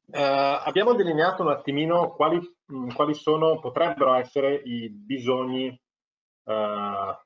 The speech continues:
dei, dei cittadini, i bisogni delle persone, quindi un qualcosa, mm, di più intimista, qualcosa di un po' più ricercato, qualcosa di un po' più isolato, qualcosa di un po' meno di massa.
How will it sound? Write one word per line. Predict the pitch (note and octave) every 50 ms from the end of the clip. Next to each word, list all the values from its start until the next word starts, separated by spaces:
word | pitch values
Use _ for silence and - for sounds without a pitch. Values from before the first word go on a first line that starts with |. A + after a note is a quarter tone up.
| _ _ _
dei, | - G#2 G#2+ G2+ G2+ G2
dei | G#2+ G2+
cittadini, | G#2 - A2 G#2+ _ G#2 G#2 C3+ C3+ A#2 G2+ -
i |
bisogni | - G2 G2 A#2+ A#2
delle | - A3+ G#3+
persone, | - - A2 - - - - C3 A2+ G#2 F#2 F2+ -
quindi | - - A2+ A2 G#2 G#2 G#2+ G#2+ G#2
un | G#2 G#2
qualcosa, | - - A2+ G#2+ - - A#2 A#2 A2+ A#2 A2+ A2 A2+ - - _ C3
mm, | A#2+ A2+ G#2+ G2 - _ _ _
di | _ G#2+ _
più | _ B2 B2 A#2+ A2+ A2 A2 A2 G#2+ G#2 G#2 G2+ G2+ G#2+ - _ _
intimista, | _ G2+ G2+ G2 F#2+ _ B2 C3 D3 D#3+ D#3+ - _ F3+ F3 F3+ F3+ _ _ _ _ _ _ _
qualcosa | _ - G2+ F#2+ - A2 G#2+ G2+ G2+ G2+
di | G2 G2+ G#2
un | G2
po' | - A2
più | - A2+ G#2+
ricercato, | G#2 - - C3+ C3 _ D3+ C#3+ C#3+ C#3 - B2
qualcosa | A2 G2+ G2+ - G#2+ F#2+ G#2 G#2 G2+ G2 G2 G2 G2 F#2+
di | G2+ G2+
un | A2 A2
po' | - B2
più | B2 F#3 G3
isolato, | F3 C3+ A2+ B2 C3+ A#2+ A#2 - - F#2+ F2 - - - -
qualcosa | - F#2+ F#2 - - G#2 G#2+ G2+
di | F#2+ F#2+
un | G2 F#2+ _
po' | -
meno | G#2 G#2 G#2+ A2
di | B2 C3+
massa. | D3+ D#3 D#3 D#3+ D#3 - - E3+ D#3+ D#3+ D#3+ E3